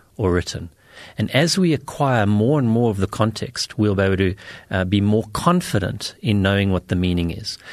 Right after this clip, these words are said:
Now, a context is made up, made up of five different things. It's made up of a date, it's made up of an author, an audience,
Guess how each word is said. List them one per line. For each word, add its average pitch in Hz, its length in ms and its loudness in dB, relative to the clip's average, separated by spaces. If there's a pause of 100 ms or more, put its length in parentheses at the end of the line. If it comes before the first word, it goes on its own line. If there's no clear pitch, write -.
(160)
Now, 120 260 0
a - 80 -6
context - 580 -2
is 104 140 0
made 113 220 2
up, 107 260 -4
made 117 220 2
up 113 120 -2
of 107 80 -4
five 107 320 0
different 104 300 -4
things. 85 460 -8 (260)
It's - 140 -8
made 110 160 4
up - 120 -2
of 98 120 2
a 95 40 2
date, 87 460 -2 (880)
it's - 140 -10
made 107 120 4
up 104 140 -2
of 98 100 -2
an 90 80 0
author, 92 440 -2 (840)
an 101 160 0
audience, 101 840 0